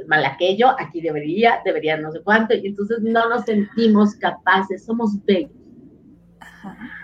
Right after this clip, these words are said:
Speaker 1: Los seres humanos somos bellos, altos, chiquitos, gorditos, fuertes, delgados, todos somos bellos, porque además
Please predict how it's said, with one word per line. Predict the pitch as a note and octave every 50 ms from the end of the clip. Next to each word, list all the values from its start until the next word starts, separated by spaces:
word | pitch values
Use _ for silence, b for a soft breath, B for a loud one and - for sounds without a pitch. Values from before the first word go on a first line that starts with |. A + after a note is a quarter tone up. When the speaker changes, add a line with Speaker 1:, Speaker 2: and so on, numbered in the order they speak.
| - - -
Speaker 1:
Los | F#3+ G3+ G3+ G3+ -
seres | A3+ A3+ A#3 A3+ G#3+ A3
humanos | G3+ G3 E3+ F3 F3 F3 -
somos | F#3 D#3+ D#3+ D3+ D#3 D#3+
bellos, | - G3+ G3+ G3 G3+ G3+ G3 G3+ - - _ -
altos, | G3+ G#3+ A3 A#3 A#3 G#3+ A3 A3+ G#3 G#3
chiquitos, | - - G3+ - _ - A#3 A#3 G#3 G#3 A3 G3+ G3 -
gorditos, | F3+ E3+ E3 E3+ F3 A3 A#3 G#3+ G3+ - G#3+ G#3 G3+ G3 - - - - - -
fuertes, | A3 A3+ A3+ A3+ A3 G#3+ G#3+ G#3+ G3+ F#3+
delgados, | F#3 F3+ F3 - - G#3 G#3+ G#3+ G#3 G#3+ -
todos | B3 A#3+ A3+ G#3 A3+ G#3+ -
somos | G#3+ G3 G3 F#3+ F#3 -
bellos, | A#3+ B3+ A3+ G3+ G3+
porque | G#3 G3+ G3+ G3+
además | G3+ A3 C#4 -